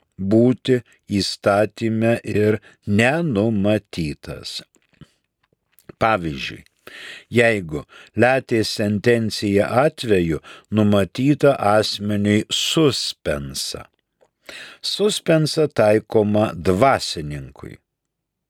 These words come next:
Ji netaikoma pasauliečiui. Nors pasaulietis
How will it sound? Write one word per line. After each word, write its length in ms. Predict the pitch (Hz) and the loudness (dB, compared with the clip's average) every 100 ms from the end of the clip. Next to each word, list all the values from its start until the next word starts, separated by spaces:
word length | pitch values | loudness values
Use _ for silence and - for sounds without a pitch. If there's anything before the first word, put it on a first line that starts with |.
| _ - - - | _ -20 -20 -8
Ji 380 | 107 156 220 156 _ _ - | -2 4 2 2 _ _ -2
netaikoma 1040 | 123 127 - 107 90 - 80 73 71 69 _ _ - | 2 2 2 2 2 -2 -4 -4 -6 -10 _ _ 0
pasauliečiui. 1400 | 131 147 165 - 208 196 170 123 117 107 - 104 101 107 _ _ _ _ _ _ _ _ _ _ _ _ _ _ _ _ _ _ _ _ _ _ _ - | 4 4 2 -2 2 2 2 4 4 2 -2 -6 -6 -8 _ _ _ _ _ _ _ _ _ _ _ _ _ _ _ _ _ _ _ _ _ _ _ 2
Nors 680 | 123 127 151 170 - - _ _ _ _ _ _ _ _ _ _ 139 | 4 4 2 -2 -10 -12 _ _ _ _ _ _ _ _ _ _ 2
pasaulietis 1120 | 127 - 117 110 107 123 147 - 160 156 | 2 0 0 2 2 4 2 2 -2 -2